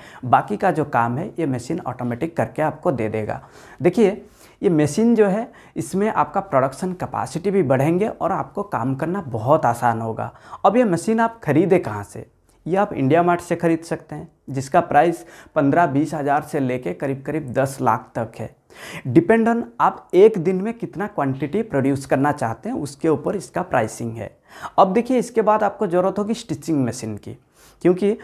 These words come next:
जो फोर क्लॉथ है इसको काटने के बाद आपको उल्टा करके सिलाई करना होता है और ये सिलाई करने के लिए आपको एक स्टिचिंग मशीन की ज़रूरत होगी। इसके बाद देखिए आपको ज़रूरत होगी इसके अंदर ये स्टेपल फाइबर को डालने के लिए सॉफ्ट टॉयज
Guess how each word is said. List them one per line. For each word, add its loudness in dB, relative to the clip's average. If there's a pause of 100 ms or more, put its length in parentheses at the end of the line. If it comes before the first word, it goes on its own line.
(240)
जो 2
फोर 4
क्लॉथ 0
है -4
इसको -8
काटने 0
के -2
बाद -4
आपको -2
उल्टा 2
करके -4
सिलाई 0
करना -4
होता -10
है -12 (540)
और 6
ये 4
सिलाई 4
करने 0
के -4
लिए 0
आपको -2
एक -6
स्टिचिंग -4
मशीन -4
की -2
ज़रूरत 0
होगी। -10 (300)
इसके 2
बाद 6
देखिए -2
आपको -2
ज़रूरत -2
होगी -4
इसके -4
अंदर 4
ये 4
स्टेपल -2
फाइबर 0
को -4
डालने 2
के -6
लिए -2 (320)
सॉफ्ट 2
टॉयज 0